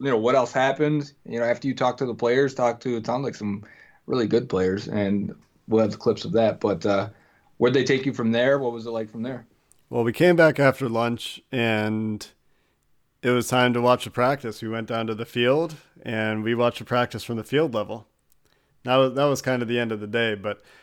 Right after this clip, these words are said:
Speaker 2: uh, it was a lot of fun to be down on the field. Uh, met Logie. He was in the stands.
Speaker 1: Oh, yeah.
Speaker 2: It was nice to see him. He, he got some pictures of us out there on Twitter. And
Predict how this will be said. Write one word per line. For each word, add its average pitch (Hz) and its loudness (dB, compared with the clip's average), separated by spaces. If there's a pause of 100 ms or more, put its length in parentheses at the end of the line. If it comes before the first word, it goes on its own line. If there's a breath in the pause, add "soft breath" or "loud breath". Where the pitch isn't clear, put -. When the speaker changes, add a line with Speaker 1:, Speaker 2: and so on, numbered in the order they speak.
(760 soft breath)
Speaker 2:
uh, 107 0
it 135 2
was 131 2
a 135 0
lot 156 4
of 135 -2
fun 110 -2 (320)
to 113 0
be 120 -2
down 113 -4
on 117 -2
the 110 -6
field. 110 -2 (560 soft breath)
Uh, 110 -2
met 131 2
Logie. 139 4
He 131 -2
was 131 4
in 131 0
the 127 -4
stands. 139 -4 (540)
Speaker 1:
Oh, 113 -8
yeah. 120 -2
Speaker 2:
It 120 -10
was 110 -6
nice 117 -2
to 117 -10
see 127 -4
him. 117 0
He, 120 0 (140)
he 120 -6
got 123 0
some 107 -10
pictures 127 -4
of 120 -2
us 117 -2
out 117 0
there 117 0
on 113 -4
Twitter. 113 -2 (880 soft breath)
And 113 0